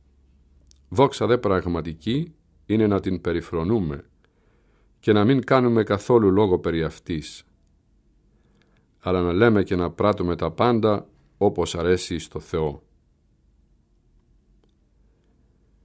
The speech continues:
Διότι έτσι θα μπορέσουμε να λάβουμε την ανταμοιβή από εκείνον, ο οποίος βλέπει τις πράξεις μας με ακρίβεια,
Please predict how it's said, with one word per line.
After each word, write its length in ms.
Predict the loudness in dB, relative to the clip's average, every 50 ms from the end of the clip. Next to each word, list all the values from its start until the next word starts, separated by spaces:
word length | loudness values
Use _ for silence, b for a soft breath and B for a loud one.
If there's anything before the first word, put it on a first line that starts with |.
| _ _ _ _ _
Διότι 320 | -2 0 0 2 2 4
έτσι 420 | 2 2 2 0 -4 -8 -8 -10 -12 -18 _ _ _ _ _ _ _ _
θα 140 | -12 -10 -6
μπορέσουμε 460 | -2 2 4 4 4 4 2 0 2
να 120 | 2 4
λάβουμε 400 | 4 4 2 2 2 0 -2 -2
την 140 | -2 -2 -4
ανταμοιβή 680 | -4 -4 -4 -4 -4 -4 -4 -4 -2 -2 0 0 0 -2
από 240 | -6 -8 -8 -6 -6
εκείνον, 560 | -6 -2 0 0 0 0 -2 -4 -6 -10 -14 _ _ _ _ _ _ _ _ _ _ _ _ _ _ _ _ _ _ _ _ _ _ _ _
ο 100 | -6 -4
οποίος 460 | -4 -2 2 2 2 2 2 -2 -8 _ _
βλέπει 380 | -4 2 4 4 4 4 2 -4
τις 200 | -6 -8 -10 -6
πράξεις 440 | -4 -2 -2 -2 -4 -8 -12 -10
μας 360 | -8 -8 -8 -8 -8 -12 -18 -20 _ _
με 160 | -4 -2 0 0
ακρίβεια, 760 | 0 -2 -4 -4 -2 -2 -2 -2 -4 -6 -8 -10 -12 -20